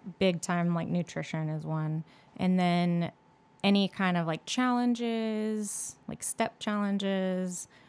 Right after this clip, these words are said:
or biggest weight loss challenges, that kind of stuff we would offer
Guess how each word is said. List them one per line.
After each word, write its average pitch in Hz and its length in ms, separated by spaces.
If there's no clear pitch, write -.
or 160 640
biggest 165 300
weight 208 160
loss 185 260
challenges, 175 800
that - 220
kind 175 100
of 170 80
stuff 170 220
we 160 720
would 175 180
offer - 560